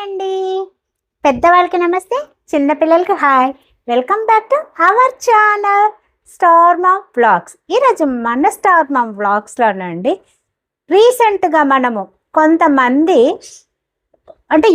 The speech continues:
YouTube-లో ప్రతి ఒక్కరిని విమర్శిస్తూ, నోటికి వచ్చినట్లు, ఎలా అంటే అలాగా రాసేస్తున్నారు. అలాంటి వాళ్లకు ఎలాగ బుద్ధి చెప్పాలి? ఒక ఫిఫ్టీ ప్లస్లో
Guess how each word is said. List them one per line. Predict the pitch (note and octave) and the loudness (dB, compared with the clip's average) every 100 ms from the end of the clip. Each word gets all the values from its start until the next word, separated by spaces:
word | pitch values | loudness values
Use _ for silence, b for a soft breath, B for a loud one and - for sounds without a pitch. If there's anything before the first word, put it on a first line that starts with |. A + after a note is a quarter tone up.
| D4+ | 4
YouTube-లో | G#4+ A4+ G4+ C4 A3 F3+ - _ _ G#4 | 4 2 0 2 0 0 -4 _ _ -2
ప్రతి | G#4+ G#4+ - G4+ G#3+ B3 | -2 -2 -2 -2 -2 -6
ఒక్కరిని | A#3 - B4+ A#4+ A#4+ A4+ A4+ - B3 | -6 -4 0 0 0 -2 -4 -6 -4
విమర్శిస్తూ, | C4 D#4 F4 - E4 D#4 - C#4+ C#4 B3+ A#3 A#3+ | 0 0 -2 -4 -4 -4 -4 0 0 -2 -6 -2
నోటికి | C4 D#4 F#4 F#4+ F4 A3+ G#3 | 2 2 0 -4 -8 -2 -2
వచ్చినట్లు, | G#3+ - G4 D4+ A#3 - A#3+ F#3 _ _ _ _ _ A#3 | -2 -2 0 2 0 -4 -4 -4 _ _ _ _ _ -2
ఎలా | D#4 E4 D4+ B3+ B3 | 2 2 2 0 -4
అంటే | B3 C#4+ F#4+ - C4 | -8 -2 0 2 0
అలాగా | C4 C4 C#4+ | 0 0 0
రాసేస్తున్నారు. | G#3 A3 A#3+ A#3 G#3 F#3 F3+ F3 _ b b E4+ | 0 0 0 -2 -6 -8 -10 -12 _ b b 0
అలాంటి | B4 C#5 A#4+ C#4 | 2 2 0 0
వాళ్లకు | G#3 G#3+ D#4 F#4+ F#4+ A#3 - B3+ A3+ | 2 2 2 -2 -2 -6 -6 -4 -2
ఎలాగ | B3 F4 F4+ A3 | 0 0 0 -2
బుద్ధి | G3+ D4+ E4 | -2 -2 0
చెప్పాలి? | G#3+ G3 - F#3 E3+ F3+ F3+ _ _ _ _ _ _ _ _ _ G3 - C#4+ | -2 -2 -2 0 0 -4 -8 _ _ _ _ _ _ _ _ _ -16 -2 -2
ఒక | C#4+ C#4+ C4 | 0 -2 -2
ఫిఫ్టీ | A3+ - F#4 F#4 | -8 -4 -2 0
ప్లస్లో | F#4+ F#4 - C4 | 0 0 0 2